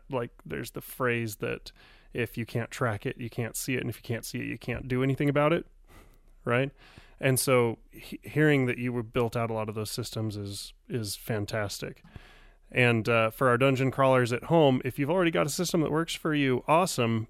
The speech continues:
But if not, we have some excellent sponsors who are part of our show, and we're just gonna take a quick minute to show you a little bit of what they do. So thank you very much for listening to help support us, and we'll be back with you in just a moment.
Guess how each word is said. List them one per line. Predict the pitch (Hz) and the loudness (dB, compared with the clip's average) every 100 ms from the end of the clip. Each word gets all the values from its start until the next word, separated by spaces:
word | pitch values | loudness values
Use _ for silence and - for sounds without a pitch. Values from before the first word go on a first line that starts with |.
| _ | _
But | 135 156 | 0 0
if | - | 0
not, | 170 175 - | 0 2 2
we | 135 | 0
have | 127 135 | 0 -2
some | - 123 110 _ - | 0 -2 -2 _ -2
excellent | 170 - 147 - | 0 2 -2 0
sponsors | 175 123 - 113 107 - - | 0 0 0 -4 -6 -10 -4
who | |
are | 135 | -2
part | - 123 | 0 0
of | |
our | 117 101 | 0 -2
show, | - 113 110 - - - - | 0 0 0 -4 -18 -20 -6
and | 131 123 117 113 - | 2 4 4 2 -2
we're | 131 | -2
just | 131 131 | 0 2
gonna | 143 127 | 2 4
take | 139 123 | 2 0
a | |
quick | - 120 - | -2 -4 0
minute | 123 117 - | 0 0 -4
to | - | -6
show | 113 - 135 127 | -4 -2 2 4
you | 123 117 113 110 | 4 2 0 -4
a | - | 0
little | 127 135 127 | 4 4 4
bit | 120 | 4
of | 113 | 2
what | 110 | 0
they | 123 117 | 2 0
do. | 110 110 104 104 | 2 -2 -2 -6
So | - 123 110 107 - | -2 0 0 -2 0
thank | 135 120 | 2 2
you | 123 | 4
very | 123 117 | 4 4
much | 113 - | 2 -2
for | 117 | -4
listening | 110 120 113 | -4 0 0
to | 107 | 0
help | 110 | -2
support | - 123 123 110 | -4 -2 0 0
us, | 101 - - | 0 -4 -6
and | 127 113 | -2 0
we'll | 110 | 0
be | 113 | 0
back | 110 104 | 0 0
with | - 104 | -2 -4
you | 107 | -2
in | 101 | 0
just | 104 - | -2 -2
a | |
moment. | 101 92 95 | -4 -4 -10